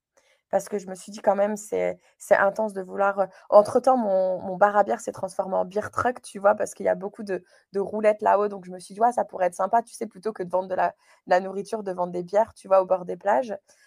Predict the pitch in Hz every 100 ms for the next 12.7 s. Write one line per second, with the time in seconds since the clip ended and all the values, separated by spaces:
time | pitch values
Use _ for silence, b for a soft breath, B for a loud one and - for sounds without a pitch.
0 | b 202 202 202 - 226 226 254 - 175
1 | 175 - 202 196 190 190 320 277 208 175
2 | 180 202 185 170 b b b 185 180 175
3 | 175 180 185 170 214 240 - - 190 214
4 | 208 196 180 175 170 - - 180 180 -
5 | - 202 190 185 185 190 185 180 202 190
6 | 180 180 240 - _ _ _ _ _ 202
7 | 208 208 185 180 185 180 - _ _ _
8 | _ _ 202 185 269 233 220 190 208 196
9 | - 190 190 185 220 240 - 196 175 -
10 | - - - _ _ _ _ - 190 220
11 | - 208 202 - - 220 202 202 190 190
12 | 175 - 202 - 262 -